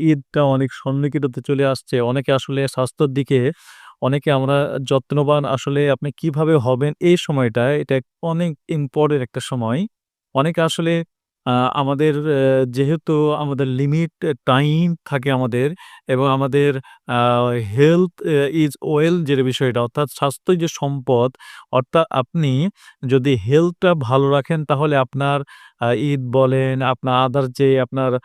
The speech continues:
আ, যে বিভিন্ন রকম আমাদের যে, আ, অকুপেশনগুলো আছে বা বিভিন্ন রকম যে আমাদের, আ, বিভিন্ন রকম আমাদের যে পার্টগুলো থাকে, হ্যাঁ? সেটা পরিবারের সাথে হোক,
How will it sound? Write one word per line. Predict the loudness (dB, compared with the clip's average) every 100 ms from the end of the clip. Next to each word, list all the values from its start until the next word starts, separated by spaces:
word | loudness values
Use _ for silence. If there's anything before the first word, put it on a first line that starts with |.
| -10 -16 -4
আ, | 0 0
যে | 0
বিভিন্ন | 0 0 0
রকম | 0 0
আমাদের | -2 0 0 0
যে, | 0 2 0 -4 -20 _
আ, | -2 0 0
অকুপেশনগুলো | -2 -2 -4 -2 -2 0 2
আছে | 2 0 0 -2 -2 -6 _ -2
বা | 0
বিভিন্ন | 2 0
রকম | 0 0 -2
যে | 0
আমাদের, | 0 0 0 0 -6 _ _
আ, | -4 0 2 0
বিভিন্ন | 0 -2 -2
রকম | -2 -2 -2
আমাদের | -2 -2 -2 -2 -4
যে | 0 0 0 2
পার্টগুলো | 2 2 2 0 0
থাকে, | -2 -6 -2 0 0 -4 -10 -2
হ্যাঁ? | 0 0
সেটা | -2 -2 0
পরিবারের | 0 2 0
সাথে | -2 -2 -2
হোক, | 0